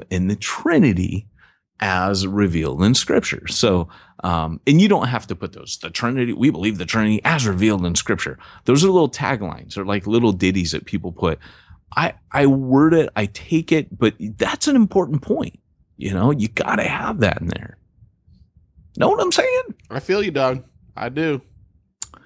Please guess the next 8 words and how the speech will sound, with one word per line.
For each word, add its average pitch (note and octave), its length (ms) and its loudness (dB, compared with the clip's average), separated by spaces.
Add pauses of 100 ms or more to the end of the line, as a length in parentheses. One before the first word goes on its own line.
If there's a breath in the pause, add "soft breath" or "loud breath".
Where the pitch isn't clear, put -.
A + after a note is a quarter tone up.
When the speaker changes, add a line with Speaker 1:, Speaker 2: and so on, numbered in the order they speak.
(340 soft breath)
Speaker 1:
So, A#2+ 720 4
um, G2 720 0
the G2+ 160 2
reason A2+ 1040 2
that F#2 180 -2
I F#2 100 -2
put - 280 -4
creation, A2 920 2